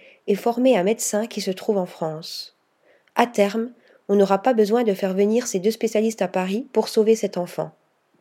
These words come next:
La transmission du savoir sera également possible. Ainsi, si on a des capteurs sur les mains de notre première d'atelier,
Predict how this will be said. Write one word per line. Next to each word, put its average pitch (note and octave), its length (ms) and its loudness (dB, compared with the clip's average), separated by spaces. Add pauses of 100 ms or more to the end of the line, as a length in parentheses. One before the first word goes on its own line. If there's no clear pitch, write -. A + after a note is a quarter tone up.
(520)
La D#3+ 160 0
transmission A#3+ 600 -2
du G3 100 -4
savoir F3 760 -4
sera F#3+ 400 -2
également G#3+ 380 0
possible. D#3+ 640 -6 (520)
Ainsi, B3 500 -2 (540)
si - 220 -4
on A3 160 2
a B3+ 80 0
des G#3 120 -2
capteurs B3 440 -2
sur F#3+ 180 -2
les F3 140 0
mains G#3 180 -2
de F#3+ 80 -2
notre E3 280 -4
première G#3+ 380 -2
d'atelier, E3 600 -6